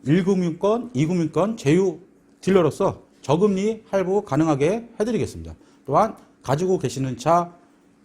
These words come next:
저희가 뭐 딴 데보다, 시세보다 저희가 좀 더 고가 매입해드리고요. 당일 이전 가능합니다. 저희 영상, 지금까지 제가 말한 시세 영상 마음에 드시면 구독과 좋아요 꼭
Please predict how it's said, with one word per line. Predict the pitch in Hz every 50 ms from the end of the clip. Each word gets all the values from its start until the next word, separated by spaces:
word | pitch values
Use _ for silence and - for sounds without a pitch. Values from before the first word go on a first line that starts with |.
| _ _ -
저희가 | 123 123 127 127 131 127 123 131 131 131 127 120
뭐 | 113 107 101 101 95
딴 | - 214 233
데보다, | 233 233 196 143 123 175 170 101 -
시세보다 | - - 190 180 196 175 147 143 127 147 156 180 196 202 196 -
저희가 | - - 113 117 117 117 117 120 120 117 113 113 113
좀 | - 151 143 135 123
더 | - 104 107 113 131 170 196 - - - _ _ _ _ _ _ _ _ _ _ -
고가 | - 127 - 135 135 160 196 208 139
매입해드리고요. | 107 110 120 127 123 190 190 185 160 135 107 101 98 120 165 214 226 - -
당일 | - 107 117 131 127 107
이전 | 98 98 - 131 175 208 208 - - _ _ _ _
가능합니다. | - - 127 151 139 104 90 80 78 78 - _ _ _ _ _ -
저희 | - 131 143 156 165 202 208 - - 107
영상, | 107 113 127 117 120 123 135 175 220 226 - - - -
지금까지 | - 131 135 - 135 120 123 151
제가 | 151 - 110 107 110 113 123
말한 | 104 92 98 107 117 143 160
시세 | 156 - 165 143 139 131 127
영상 | 113 104 101 - 120 143 147 - -
마음에 | 104 104 123 143 131
드시면 | - 110 113 135 165 196 180 90 - -
구독과 | - - 104 147 143 - 131 120
좋아요 | - 104 98 98 101 101
꼭 | - - 233 254 - - -